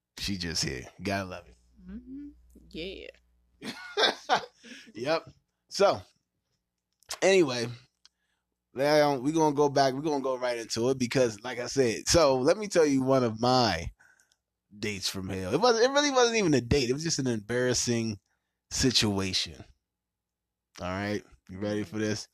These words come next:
Speaker 2: Yeah.
Speaker 1: So, there was this chick that I had a big crush on.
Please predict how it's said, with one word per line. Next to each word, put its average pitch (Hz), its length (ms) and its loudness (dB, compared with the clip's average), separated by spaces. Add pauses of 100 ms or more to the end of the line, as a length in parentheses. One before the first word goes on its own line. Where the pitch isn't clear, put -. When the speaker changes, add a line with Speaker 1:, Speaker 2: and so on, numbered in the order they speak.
Speaker 2:
Yeah. - 320 -20
Speaker 1:
So, 170 420 0 (560)
there 117 140 -8
was 104 220 -8
this 104 280 -8
chick - 480 0 (880)
that 90 120 -10
I 98 100 -4
had 104 220 -4
a 90 60 -10
big 98 320 -10
crush - 340 -2
on. 90 280 -12